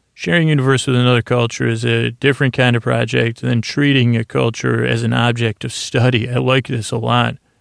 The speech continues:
Sharing a universe, uh, puts you in a different relationship than you would be with photons, uh, you're trying to understand, you know, something like that.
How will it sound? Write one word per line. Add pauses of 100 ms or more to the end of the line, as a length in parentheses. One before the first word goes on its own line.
(600)
Sharing
a
universe,
uh,
puts
you
in
a
different
relationship (1040)
than
you
would
be
with
photons,
uh,
you're
trying
to
understand,
you
know,
something
like
that.